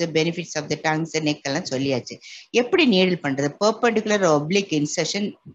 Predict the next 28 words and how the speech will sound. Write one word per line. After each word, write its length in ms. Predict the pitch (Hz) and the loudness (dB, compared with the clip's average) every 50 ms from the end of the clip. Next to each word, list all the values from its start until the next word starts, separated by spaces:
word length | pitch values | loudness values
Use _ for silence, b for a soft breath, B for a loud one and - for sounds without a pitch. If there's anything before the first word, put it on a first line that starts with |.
| _ - 147 139 127 | _ -12 -12 -8 -2
downward, 560 | 135 147 156 170 180 185 180 160 151 127 104 - B B B B B B B _ | 0 2 2 4 4 2 2 2 2 2 0 -4 B B B B B B B _
கீழ்ப்பக்கமா 600 | _ 175 170 170 170 170 165 160 - 156 151 147 143 - | _ 0 0 0 0 -2 -2 -2 0 0 0 0 -2 -2
பார்த்து 440 | - 131 131 143 147 143 - - 220 247 185 - | -2 0 0 0 0 -2 -2 -4 -4 -4 -4 -6
குத்துற 340 | - 151 143 - 160 147 | -10 -10 -8 -4 -4 -2
மாதிரி 260 | 135 143 143 147 139 - | 0 0 0 -2 -4 -8
குத்தணும், 400 | - 123 - - 139 135 139 135 | -12 -14 -10 -6 -4 -2 -2 0
மேல 280 | 131 135 139 139 135 | 0 0 0 0 0
இருந்து 200 | 131 123 120 123 | -2 -2 -6 -10
கீழே. 280 | - - 127 123 151 208 285 - B B B B B B _ _ - | -12 -10 -4 -2 -2 -2 -2 -4 B B B B B B _ _ -2
பாயிண்ட் 320 | 185 190 208 247 247 240 | 0 2 4 4 2 0
ஃபைவ்ல 380 | - - 175 170 180 202 190 175 | 0 0 2 2 2 2 2 2
இருந்து 400 | 151 139 135 135 160 233 285 - | 2 2 2 2 2 0 0 0
one 220 | 147 147 151 160 | 0 2 2 0
chin 220 | 165 - 180 175 180 | 0 -2 -4 -4 -2
வரைக்கும் 400 | 160 147 139 135 - 156 147 - | -2 -2 -2 -4 -6 -10 -12 -8
போடலாம். 460 | 131 135 131 127 123 135 147 185 - B B B B B B | -6 -6 -4 -4 -2 -2 -2 -4 -4 B B B B B B
ஆனா 380 | - 190 190 196 220 240 233 214 | -2 -2 0 2 2 2 4 2
வந்து 360 | 180 170 180 185 208 220 185 | 2 2 0 2 2 2 4
don't 320 | 170 180 202 233 254 240 | 4 4 4 6 4 4
puncture 360 | - 196 185 180 - 208 196 | 2 0 0 0 -2 2 2
obliquely 440 | 190 170 160 180 202 196 196 202 196 175 | 2 2 2 0 0 0 0 2 2 2
upward 440 | 147 - - - 185 180 147 117 - - _ _ _ _ _ _ _ _ _ | 2 0 -2 0 0 2 2 0 -2 -10 _ _ _ _ _ _ _ _ _
or 140 | - 170 151 139 139 | -2 0 0 0 2
deep. 260 | 156 160 151 156 - 113 - - _ _ _ _ - | 2 2 2 2 -2 -10 -16 -18 _ _ _ _ -4
மேல் 320 | 156 175 202 233 254 277 | 0 2 4 4 6 6
நோக்கியும் 400 | 262 254 247 240 - 269 247 240 | 6 6 4 2 2 0 0 2
போட்டுறக்கூடாது, 720 | - 185 180 180 - 170 160 - 151 147 143 139 143 190 294 349 - - _ _ | 2 0 0 0 -2 -4 -4 -2 -2 0 0 2 2 2 0 0 -2 -8 _ _
கீழே 340 | - 190 202 196 190 185 | -4 0 2 2 4 4